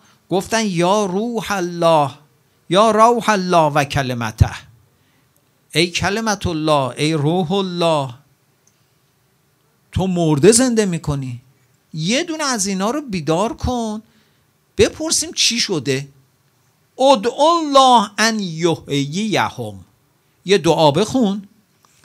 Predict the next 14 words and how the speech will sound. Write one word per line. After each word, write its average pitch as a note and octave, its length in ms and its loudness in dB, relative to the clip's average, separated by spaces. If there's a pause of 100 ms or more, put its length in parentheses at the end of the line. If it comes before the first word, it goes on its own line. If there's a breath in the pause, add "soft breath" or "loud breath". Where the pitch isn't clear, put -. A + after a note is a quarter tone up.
(320 soft breath)
که A#3 140 0
اینا A#3+ 260 -2
زنده A#3 440 -2
بشن، F#3+ 440 -2
ما G3 180 -10
بپرسیم C4+ 760 -8
چی - 240 -2
کار B3+ 380 -2
کردن F3+ 520 -4
این D#3 100 -6
شکلی C3+ 360 -4
شده. G#2+ 400 -6 (1800)
وجود D#3+ 320 2
مبارک C#3 880 0